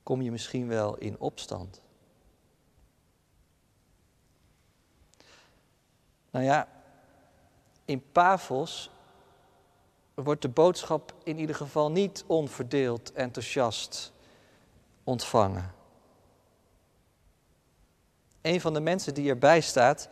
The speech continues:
luistert als geen ander. Hij heeft oren op stokjes. Maar hij wordt van binnen steeds bozer.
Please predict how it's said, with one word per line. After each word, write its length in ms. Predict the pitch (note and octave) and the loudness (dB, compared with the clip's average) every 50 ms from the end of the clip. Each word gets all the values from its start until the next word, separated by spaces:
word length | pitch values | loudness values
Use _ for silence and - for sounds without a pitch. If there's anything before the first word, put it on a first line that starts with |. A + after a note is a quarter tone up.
| - - - - - - - | -20 -20 -20 -20 -20 -8 -2
luistert 600 | B2 A#2+ C#3+ E3+ G3 G#3 - - - F#3 - - | 2 6 8 8 8 6 4 0 -4 -4 0 0
als 180 | C#3+ D3+ - | -2 -2 -2
geen 240 | - - D3+ D3 - | -2 -2 -4 -4 0
ander. 400 | C#3+ D#3 E3+ F3 E3 C3 B2+ A#2 | 0 0 0 0 0 -2 -2 0
Hij 160 | A#2+ C3+ C#3+ | 0 0 0
heeft 340 | C#3 C3 C3+ C3+ - - - | 0 0 -2 -2 -4 -8 -2
oren 380 | - F#3 F#3+ G3 G3 F#3+ F#3 E3+ | 2 6 6 8 6 6 4 0
op 160 | - E3 - | 0 -2 -2
stokjes. 960 | - - - - G#3 F#3+ - - - - A2+ G#2 F#2 - - - - - - - - - _ _ - - - - - - - - - - - - _ _ _ _ _ | -4 -8 0 4 4 4 4 2 -4 -2 -2 -2 -2 -4 -10 -14 -16 -18 -20 -20 -20 -20 _ _ -20 -20 -20 -20 -20 -20 -20 -20 -20 -20 -20 -20 _ _ _ _ _
Maar 240 | B2+ C3 C3+ C3+ | -2 -2 0 0
hij 160 | C3 C#3 C#3 C3+ | 0 -2 0 0
wordt 220 | C#3+ C#3+ C#3 - | 0 -2 -2 -2
van 240 | - - A#2 A#2 A2+ | -6 -4 -4 -2 0
binnen 260 | C#3 F3 G3 F#3 D#3+ | 0 0 0 -2 -4
steeds 360 | - - - F3+ F3 E3 - | -8 -4 -4 -2 -4 -4 -2
bozer. 500 | D3 D3+ D3 C3 A2 F#2 - F#2 F#2 E2+ | 0 2 2 2 0 -2 -8 -12 -12 -14